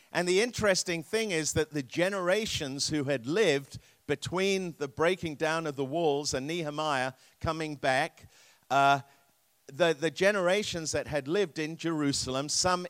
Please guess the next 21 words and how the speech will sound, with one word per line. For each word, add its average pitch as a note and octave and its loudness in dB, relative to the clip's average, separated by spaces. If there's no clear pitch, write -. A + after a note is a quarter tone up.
in F3 -4
the F#3 -4
city D3 0
and B2 -4
some D#3+ -2
in D#3 -6
the D3 -6
surrounding C#3+ -2
areas, C#3 0
they A3 4
got F#3+ 4
used E3 -2
to D#3+ -2
living D#3 2
with D3+ 0
a D#3 2
city D#3 2
that C#3 -2
was C#3+ -2
in D#3 0
ruins. D#3+ -6